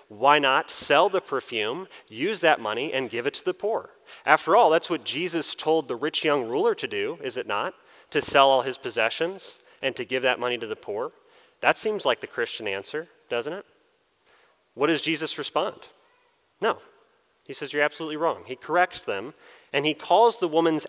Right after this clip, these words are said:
actions a good deed in verse six. Jesus said, "Leave her alone. Why are you bothering her? She has done a good deed for me." She anointed him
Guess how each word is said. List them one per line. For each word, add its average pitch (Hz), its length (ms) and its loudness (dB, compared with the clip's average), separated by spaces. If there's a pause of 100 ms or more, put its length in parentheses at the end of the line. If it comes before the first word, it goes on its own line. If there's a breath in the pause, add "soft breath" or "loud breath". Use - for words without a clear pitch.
actions 127 760 2
a 127 320 0 (340 loud breath)
good 170 440 2 (380)
deed 135 420 -6 (100)
in 120 220 -6
verse 113 240 -6
six. - 540 -10 (400 loud breath)
Jesus 147 320 -2
said, 147 260 4
"Leave 143 300 -4
her 165 100 4
alone. 165 360 4 (220 loud breath)
Why 120 380 6
are 156 180 4
you 156 160 -4
bothering 143 460 2
her? 117 160 -2
She 147 200 -2
has 123 180 -2
done 151 300 4
a 135 140 -2
good 143 800 -2
deed 135 480 -8 (100)
for - 260 -6
me." 95 220 -10 (920 soft breath)
She 170 260 -2
anointed 147 640 0
him 113 380 -6